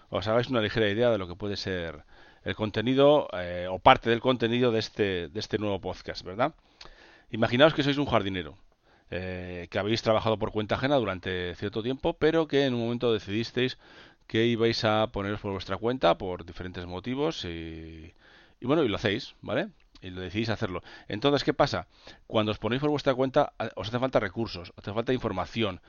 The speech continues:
No tenéis, mm, prácticamente ni idea, o poca idea, de cómo afrontar este nuevo reto, eh, esta nueva situación. Sobre todo en cuanto al tema que me ocupa a mí, son, por ejemplo, herramientas,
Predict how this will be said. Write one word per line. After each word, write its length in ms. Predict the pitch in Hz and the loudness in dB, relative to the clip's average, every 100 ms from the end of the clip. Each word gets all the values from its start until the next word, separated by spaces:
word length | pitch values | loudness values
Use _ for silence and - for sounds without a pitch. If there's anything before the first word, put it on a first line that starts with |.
| - - - | -20 -20 -6
No 160 | 113 | -2
tenéis, 380 | 127 131 139 - | 2 4 4 2
mm, 600 | 120 120 117 113 113 107 | 0 0 0 0 -2 -2
prácticamente 600 | 98 123 120 123 127 131 | -4 -4 0 2 2 4
ni 200 | 127 104 | 4 2
idea, 500 | 101 101 113 131 139 170 - _ _ - _ | 0 0 2 2 2 -2 -18 _ _ -20 _
o 140 | - 92 | -6 -4
poca 260 | 117 107 104 | 0 0 2
idea, 320 | 113 123 113 | 4 2 0
de 220 | 107 98 | -4 -4
cómo 440 | - 123 120 117 110 | 0 2 4 4 2
afrontar 640 | - 95 95 117 120 120 | 0 -6 0 4 6 6
este 680 | 110 104 - 110 101 101 98 | 2 -2 0 2 2 2 0
nuevo 260 | 107 98 | 0 0
reto, 600 | 92 120 - 131 127 123 104 | 2 0 2 2 4 2 2
eh, 600 | 98 95 95 90 90 87 | 0 0 -2 -2 -2 -2
esta 260 | 92 - 101 | -4 -2 -2
nueva 180 | 101 98 | -2 -4
situación. 600 | 95 95 87 117 120 147 _ _ _ - | -4 -8 -4 -2 -2 -4 _ _ _ -8
Sobre 300 | - 101 98 | -4 -2 4
todo 180 | 139 | 4
en 60 | 143 | 4
cuanto 580 | 117 98 95 95 95 95 | 2 -2 -2 -2 -2 -2
al 160 | 98 | -4
tema 180 | 101 120 | 0 0
que 120 | 113 | 2
me 60 | 110 | 0
ocupa 180 | 107 113 | 0 0
a 40 | |
mí, 180 | 127 139 - | 2 0 -2
son, 260 | - 127 - | -2 -2 -4
por 120 | 95 | -6
ejemplo, 300 | 117 131 - | 0 0 0
herramientas, 840 | 107 101 101 113 127 123 139 - | -4 0 0 2 2 4 4 2